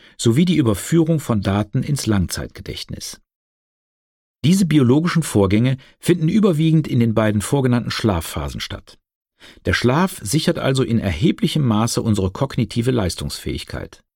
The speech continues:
Und ein paar Stunden Schlafmangel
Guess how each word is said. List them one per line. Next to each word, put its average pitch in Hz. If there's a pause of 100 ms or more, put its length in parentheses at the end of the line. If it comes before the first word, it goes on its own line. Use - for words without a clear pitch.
(800)
Und 117
ein 113
paar 185
Stunden 175
Schlafmangel 139